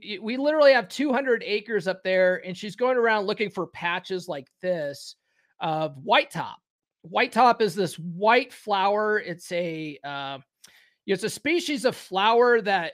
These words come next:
is not native to the area. It's, uh, and it,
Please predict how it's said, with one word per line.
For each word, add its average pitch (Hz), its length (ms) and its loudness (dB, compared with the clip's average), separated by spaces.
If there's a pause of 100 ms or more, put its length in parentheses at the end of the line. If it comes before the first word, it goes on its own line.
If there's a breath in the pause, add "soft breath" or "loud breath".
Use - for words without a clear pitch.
is 165 680 -12
not 220 380 0
native 220 320 4
to 220 120 -4
the 202 140 -4
area. 202 640 2
It's, - 500 -10
uh, 147 420 -8 (640)
and 180 200 -4
it, 180 200 -12